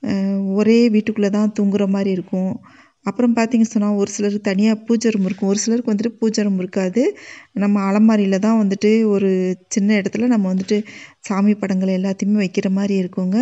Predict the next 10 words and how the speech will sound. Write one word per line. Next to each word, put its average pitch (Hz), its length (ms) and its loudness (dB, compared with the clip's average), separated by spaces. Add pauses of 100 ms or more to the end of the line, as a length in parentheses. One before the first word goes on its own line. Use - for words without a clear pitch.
(160)
அந்த 185 220 -2
மாதிரி 196 340 0
எப்படி 185 320 -2
இருந்தாலும் 226 400 2
சரிதாங்க. 180 560 -4 (420)
ஆனா 240 260 4
வந்து 220 320 4
மற்றவர்கள் 240 720 2
தூங்கும்போது 247 760 2
நம்ம 190 480 0